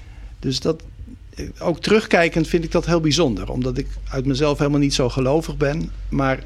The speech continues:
maar toch ben ik er altijd ook door geraakt. En, eh, is er inderdaad in mijn leven op een bepaald moment wel iets van een verlangen gegroeid om daar, ehm, me meer in te gaan verdiepen. En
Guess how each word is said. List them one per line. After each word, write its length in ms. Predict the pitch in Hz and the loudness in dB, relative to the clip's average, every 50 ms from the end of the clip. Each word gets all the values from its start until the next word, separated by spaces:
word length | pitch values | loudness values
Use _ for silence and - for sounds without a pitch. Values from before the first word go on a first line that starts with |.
| - - | -8 -4
maar 280 | 151 147 139 139 139 | -2 0 0 0 0
toch 320 | - 202 240 220 - - - - | 0 0 0 0 -2 -6 -10 -4
ben 140 | - 156 151 | -2 0 0
ik 100 | 147 143 | 0 -2
er 80 | 156 - | -4 -4
altijd 360 | - - 202 208 208 - - | 0 0 0 0 0 0 0
ook 160 | - 175 160 | 0 2 2
door 160 | 175 170 160 | 2 2 2
geraakt. 600 | - 170 160 151 160 160 127 - - - - - - | 2 2 2 4 4 2 0 -2 -4 -8 -10 -10 -8
En, 280 | - 151 139 135 131 131 - - - - - - - - - - - - - - - - - - - - - | -4 -2 0 0 0 -2 -4 -8 -10 -10 -10 -10 -10 -10 -10 -8 -8 -8 -8 -8 -8 -8 -8 -8 -10 -10 -12
eh, 320 | - - - 160 - - | -8 -4 -2 -2 0 0
is 120 | - 185 165 | 0 0 2
er 80 | 170 160 | 2 2
inderdaad 340 | 151 147 147 147 139 - - | 4 4 4 4 4 2 2
in 80 | 147 | 2
mijn 140 | 143 139 139 | 2 4 4
leven 360 | 139 143 139 143 135 - 160 | 4 4 4 4 4 2 0
op 120 | 143 127 139 | 0 2 2
een 60 | 135 | 2
bepaald 340 | 131 123 - 143 143 135 143 | 2 2 2 2 2 4 4
moment 260 | 135 127 127 120 127 | 2 2 2 2 2
wel 140 | 135 131 - | 0 0 0
iets 160 | 147 143 - | 0 0 0
van 120 | - 151 | 2 2
een 60 | 143 | 2
verlangen 400 | 123 135 127 131 151 190 208 196 | 2 4 4 4 4 4 4 2
gegroeid 560 | - - 165 - - 170 156 139 120 113 - - | 2 2 0 2 4 4 4 4 4 2 0 -2
om 160 | - 139 135 | -2 0 2
daar, 320 | 135 131 127 123 - - - - | 2 2 2 0 -2 -6 -10 -10
ehm, 520 | - 143 131 123 120 120 117 117 117 117 117 113 117 120 - - - - - - - - - - - - - - - - - - - - - - - - - - - | -6 -4 -2 -2 -2 -2 -2 -2 -2 -2 -2 -4 -6 -8 -10 -14 -18 -18 -18 -18 -18 -18 -18 -18 -18 -18 -16 -16 -16 -16 -18 -18 -18 -18 -18 -18 -18 -18 -18 -10 -2
me 100 | - 135 | 0 4
meer 220 | 143 160 170 175 | 4 6 6 6
in 100 | 175 160 | 4 2
te 80 | 139 131 | 2 2
gaan 180 | - 147 135 120 | 2 0 2 0
verdiepen. 580 | 135 117 123 160 180 - 247 220 220 - - | 0 2 2 2 2 2 2 2 2 2 0
En 260 | - 170 160 - - | 0 0 0 0 -2